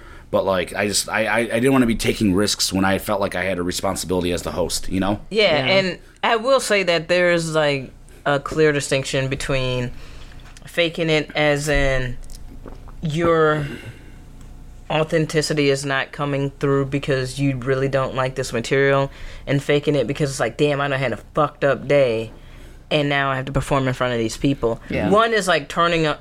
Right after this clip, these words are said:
Speaker 2: turning off one side of your life and going, "All right, this is
Speaker 3: Yeah.
Speaker 2: what I'm doing,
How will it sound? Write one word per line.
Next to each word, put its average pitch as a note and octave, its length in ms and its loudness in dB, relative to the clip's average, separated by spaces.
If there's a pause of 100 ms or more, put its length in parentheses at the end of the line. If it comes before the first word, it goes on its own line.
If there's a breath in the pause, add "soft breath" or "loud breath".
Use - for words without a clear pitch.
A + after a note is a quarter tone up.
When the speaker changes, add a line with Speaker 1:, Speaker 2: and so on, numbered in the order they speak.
Speaker 2:
turning D#3 360 2
off C#3+ 400 0
one D3 300 2
side C3+ 220 0
of C3+ 120 -4
your C3 100 0
life C3+ 400 0 (300 loud breath)
and C#3+ 160 0
going, C3+ 400 0 (120)
"All D#3 80 2
right, C3+ 320 0
this F3 200 2
is D#3 80 2
Speaker 3:
Yeah. C3 80 2
Speaker 2:
what D#3+ 100 4
I'm D3 220 -2
doing, C#3 480 4